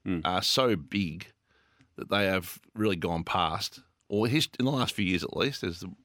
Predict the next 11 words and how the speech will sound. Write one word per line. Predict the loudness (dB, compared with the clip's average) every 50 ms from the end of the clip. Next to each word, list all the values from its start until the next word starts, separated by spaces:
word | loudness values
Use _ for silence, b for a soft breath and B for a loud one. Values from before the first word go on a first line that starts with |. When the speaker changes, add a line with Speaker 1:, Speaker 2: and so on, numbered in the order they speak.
| _ -6
Speaker 2:
revenue's | -4 -2 0 0 0 0 -2 -2
grown, | -4 -4 -2 0 0
their | 0 0 -2 -6 _ b b b b b b
product | 0 0 0 0 2
fees | 2 2 2 2 0
have | -2
gone | -2 0 0 0 0
past | 0 -2 -2 -2 -2
actual | -4 -4 -4 -4 -4 -4 -6 -8 -12 -16
sponsorship | -12 -10 -6 -6 -6 -6 -8
fees. | -12 -16 -16 -16 -18